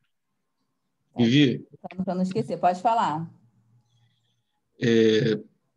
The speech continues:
Speaker 1: Sandro, é, boa
Speaker 2: Oi,
Speaker 1: tarde pra todo
Speaker 2: garoto.
Speaker 1: Bom dia,
Speaker 2: Tudo
Speaker 1: bom dia
Speaker 2: bem?
Speaker 1: pra todo mundo. Desculpa aí, não... tá aqui quietinho, mas tô, tô enrolado. É, essa, esse item a qual você abordou agora, sobre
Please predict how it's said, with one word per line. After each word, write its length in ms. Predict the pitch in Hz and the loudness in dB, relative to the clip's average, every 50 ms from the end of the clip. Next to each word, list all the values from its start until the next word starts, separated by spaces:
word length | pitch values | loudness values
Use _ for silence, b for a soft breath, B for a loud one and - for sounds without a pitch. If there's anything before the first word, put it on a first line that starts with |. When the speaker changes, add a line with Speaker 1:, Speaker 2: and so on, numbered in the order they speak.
| _ _ | _ _
Speaker 1:
Sandro, 600 | - - - - 117 117 113 113 107 107 107 - _ _ _ _ _ - 117 113 113 - - | -8 -4 0 2 4 4 4 4 2 0 -4 -8 _ _ _ _ _ -8 -6 -6 -6 -6 -4
é, 140 | 117 113 113 | -2 -2 0
boa 180 | 104 117 120 | 2 2 2
Speaker 2:
Oi, 60 | 214 220 | 2 2
Speaker 1:
tarde 160 | - - 240 | 2 2 2
pra 100 | - 117 | 2 0
todo 200 | 101 123 - 220 | -2 -2 -4 -2
Speaker 2:
garoto. 500 | 208 196 190 - - - 208 185 170 127 | -4 -6 -6 -8 -12 -10 -8 -6 -4 0
Speaker 1:
Bom 100 | 135 127 | 0 2
dia, 220 | 113 110 127 131 | 2 2 0 -2
Speaker 2:
Tudo 160 | - 95 101 | -2 -4 -4
Speaker 1:
bom 140 | 113 123 123 | 0 2 2
dia 140 | 120 117 139 | 4 4 4
Speaker 2:
bem? 60 | 139 | 2
Speaker 1:
pra 120 | - 123 - | 2 0 0
todo 200 | - 135 123 123 | 0 0 0 0
mundo. 380 | 120 117 - - - - 113 | -2 -6 -10 -18 -18 -18 -14
Desculpa 500 | - - - - - 127 123 110 - 127 | -8 -6 -6 -4 -2 -2 -2 0 2 2
aí, 140 | 113 117 110 | 4 4 4
não... 200 | 110 113 110 110 - _ _ _ _ _ _ _ _ _ _ _ | 4 2 2 0 -2 _ _ _ _ _ _ _ _ _ _ _
tá 80 | - 127 | -4 -2
aqui 180 | - - 147 | 0 0 0
quietinho, 580 | 139 151 151 131 131 - - 143 139 143 147 131 | 2 2 2 0 0 0 2 2 4 4 4 4
mas 160 | 123 120 - | 4 2 0
tô, 300 | - 131 120 117 - - - _ _ _ | 0 0 0 0 0 -2 -8 _ _ _
tô 100 | - 120 | 0 2
enrolado. 580 | 123 120 123 120 110 107 107 107 104 104 101 - B B B B B B B B B B - | 2 2 2 2 2 2 2 0 0 -2 -4 -6 B B B B B B B B B B -4
É, 500 | - 127 131 131 131 131 131 131 - 135 | 0 2 2 4 4 4 4 2 2 2
essa, 340 | 139 143 143 170 156 135 - | 2 2 4 4 4 4 4
esse 320 | - 143 143 - - 147 143 | 2 2 2 0 0 2 4
item 480 | 135 143 165 151 - 147 139 131 - | 4 4 2 2 0 0 0 0 0
a 80 | - 113 | -2 -4
qual 220 | - - 127 120 | -4 -2 0 2
você 500 | 113 117 113 - - 127 120 113 113 110 107 | 2 2 0 0 0 2 2 4 4 4 4
abordou 520 | 90 117 113 113 113 - 110 107 113 110 107 | 2 2 2 2 2 2 2 4 4 4 4
agora, 560 | 104 104 104 110 120 131 127 117 107 107 104 | 2 0 2 2 4 4 4 2 0 0 -4
sobre 640 | - - - 120 113 113 110 113 113 113 113 110 | -4 -4 0 0 2 2 2 4 4 4 4 2